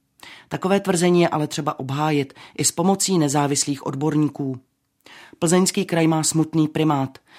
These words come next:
Je to region s největším výskytem rakovinných onemocnění. A vtírá se otázka,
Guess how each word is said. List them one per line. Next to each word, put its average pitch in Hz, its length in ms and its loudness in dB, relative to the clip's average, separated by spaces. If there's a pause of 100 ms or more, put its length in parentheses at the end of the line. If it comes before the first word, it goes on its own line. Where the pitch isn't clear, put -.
(160)
Je 156 80 0
to 156 140 0
region 185 420 4
s - 120 0
největším 185 480 0
výskytem 165 520 -2
rakovinných 147 640 -2
onemocnění. 131 720 -4 (520)
A 147 80 -4
vtírá 156 360 0
se - 160 -2
otázka, 160 680 -4